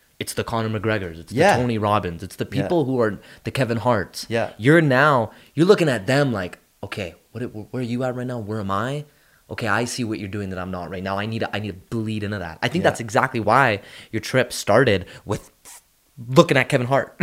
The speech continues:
Speaker 1: <laughs>
Speaker 2: Yeah, that's
Speaker 1: In
Speaker 2: right,
Speaker 1: a really
Speaker 2: yeah.
Speaker 1: weird sense.
Speaker 2: I pick,
Speaker 1: Right?
Speaker 2: yeah, I pick someone that I wanna be like.
Speaker 1: Yeah.
Speaker 2: You know what I mean? And I'm, again, I'm not, I'm not gonna be a comedian or anything, but his level of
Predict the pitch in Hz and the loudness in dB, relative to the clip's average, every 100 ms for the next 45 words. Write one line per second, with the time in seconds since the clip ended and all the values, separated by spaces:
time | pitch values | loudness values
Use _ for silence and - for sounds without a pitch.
0 | 151 - 120 123 92 151 120 123 131 127 | -2 4 8 6 6 -2 0 2 2 6
1 | 143 131 113 127 120 - 147 98 - - | 6 6 6 4 2 2 -2 -2 -10 2
2 | 123 127 165 190 104 123 156 160 107 117 | 2 4 0 -2 0 2 2 4 2 2
3 | 156 156 151 135 123 113 110 101 107 113 | -2 -2 -2 -2 -2 -2 -4 -4 -2 -2
4 | 107 98 - _ _ _ - 107 113 143 | -2 -6 -10 _ _ _ -14 -8 -2 0
5 | 117 120 147 90 - 90 87 80 80 - | 2 2 0 -4 -10 -8 -6 -8 -12 -20
6 | _ - 110 110 107 127 120 127 131 127 | _ -8 -4 -4 -4 -4 -2 0 0 -2
7 | - - - 117 147 127 101 113 - 113 | -8 -12 -6 -2 0 0 0 0 0 0
8 | 151 143 131 120 - 98 135 117 95 95 | -2 -2 -4 -6 -6 -4 -2 -4 -6 -8
9 | 92 92 92 98 127 113 98 107 113 110 | -8 -10 -8 -6 -6 -8 -6 -2 -2 0
10 | 98 - 95 87 92 | 0 0 -4 -6 -12